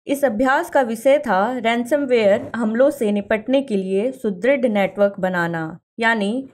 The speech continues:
Building Network Resiliency to Counter Ransomware Attacks। चलिए अब अभ्यास के विशिष्ट उद्देश्यों के बारे में देख लेते हैं। रैनसमवेयर और जबरन वसूली की नीयत से किए गए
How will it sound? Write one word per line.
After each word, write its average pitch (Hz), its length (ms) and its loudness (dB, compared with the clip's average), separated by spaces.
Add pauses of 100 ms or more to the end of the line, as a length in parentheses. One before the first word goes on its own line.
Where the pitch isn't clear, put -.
(160)
Building 247 360 2
Network 208 480 0
Resiliency 226 800 -2
to 247 200 -4
Counter 208 580 2 (320)
Ransomware 233 680 2
Attacks। 170 540 -2 (380)
चलिए 277 320 0
अब 233 340 2
अभ्यास 247 540 0
के 226 300 -4
विशिष्ट 240 560 -2 (180)
उद्देश्यों 240 560 -4
के 277 160 2
बारे 190 260 0
में 196 220 -4
देख 208 220 -2
लेते 185 260 -2
हैं। 170 280 -6 (360)
रैनसमवेयर 269 880 2
और 214 340 4
जबरन 233 420 2
वसूली 254 480 0
की 262 180 -2
नीयत 202 280 -2
से 196 180 -2
किए 240 360 0
गए 185 280 2